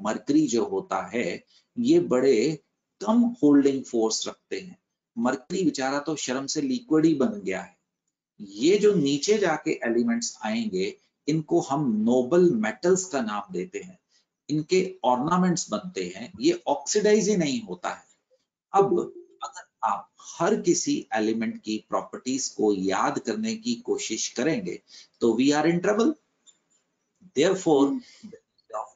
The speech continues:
Speaker 1: classification or periodic table was felt। Therefore, as a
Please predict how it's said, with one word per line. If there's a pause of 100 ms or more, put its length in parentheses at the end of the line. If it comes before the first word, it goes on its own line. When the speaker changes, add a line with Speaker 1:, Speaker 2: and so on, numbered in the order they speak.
Speaker 1:
classification
or (120)
periodic
table (220)
was (140)
felt। (600)
Therefore, (400)
as
a